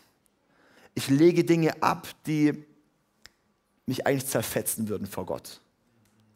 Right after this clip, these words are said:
Und es war das Bild dann, der Brandopferaltar ist im Neuen Testament das Kreuz.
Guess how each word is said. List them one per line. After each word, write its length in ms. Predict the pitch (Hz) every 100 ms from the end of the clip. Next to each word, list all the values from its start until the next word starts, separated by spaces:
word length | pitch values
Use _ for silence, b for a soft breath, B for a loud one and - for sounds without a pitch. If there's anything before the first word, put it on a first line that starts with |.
| _ _ _ b b b b b b _ _ _ _ _ _ -
Und 140 | 123
es 120 | 139
war 120 | 165
das 180 | 156 -
Bild 320 | - 190 196
dann, 140 | 160 127
der 80 | 123
Brandopferaltar 1120 | 127 151 180 147 - 147 127 127 143 110 104 101 b b b
ist 140 | 110 127
im 140 | 127
Neuen 260 | 151 180 170
Testament 760 | 160 - - 135 127 131 131 - _
das 200 | - 113
Kreuz. 560 | - 98 80 - - -